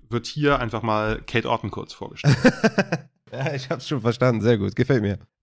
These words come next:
Speaker 2: Dann der beste Yak-Receiver. Wen hast
Speaker 1: Da
Speaker 2: du?
Speaker 1: habe ich jetzt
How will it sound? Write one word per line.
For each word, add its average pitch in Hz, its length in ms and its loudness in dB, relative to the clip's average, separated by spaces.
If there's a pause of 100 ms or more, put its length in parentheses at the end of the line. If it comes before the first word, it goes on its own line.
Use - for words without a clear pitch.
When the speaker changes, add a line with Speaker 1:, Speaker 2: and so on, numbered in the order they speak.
(120)
Speaker 2:
Dann 196 420 6
der 139 560 6
beste 147 480 2
Yak-Receiver. 101 1200 -2
Wen 117 180 0
hast 123 60 4
Speaker 1:
Da 131 100 4
Speaker 2:
du? 180 40 2
Speaker 1:
habe 196 140 0
ich 165 100 -2
jetzt - 400 -4